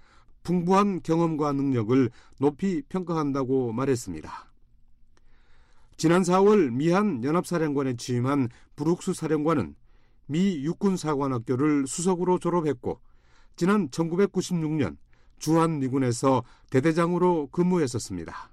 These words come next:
이번 접견 자리에는 이순진 한국 합참의장과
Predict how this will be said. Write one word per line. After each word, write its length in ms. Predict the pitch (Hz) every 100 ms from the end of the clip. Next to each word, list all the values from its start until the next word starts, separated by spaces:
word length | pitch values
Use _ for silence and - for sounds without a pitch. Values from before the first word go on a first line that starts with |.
| - - _ - - _ - - - - - - _ -
이번 360 | 147 214 214
접견 340 | - 160 196 185
자리에는 580 | 175 175 180 160 85 - - - -
이순진 600 | 151 156 139 127 156 160
한국 580 | 123 170 175 202 185 190
합참의장과 800 | - 190 170 156 170 143 87